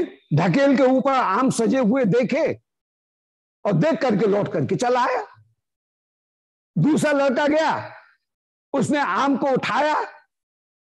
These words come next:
स्पर्श बड़ा सुंदर था, रंग भी बड़ा सुंदर था, गंध भी आ रही है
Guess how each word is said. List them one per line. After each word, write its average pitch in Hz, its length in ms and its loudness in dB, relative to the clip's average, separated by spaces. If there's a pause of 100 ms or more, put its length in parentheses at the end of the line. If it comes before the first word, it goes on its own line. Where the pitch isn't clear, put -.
(300)
स्पर्श 233 440 -4
बड़ा 214 280 0
सुंदर 226 360 -2
था, 240 240 0 (460)
रंग 240 280 0
भी 294 140 2
बड़ा 247 280 0
सुंदर 262 340 0
था, 240 320 -2 (580)
गंध 233 300 0
भी 302 160 0
आ 233 200 0
रही 269 240 2
है 196 420 -2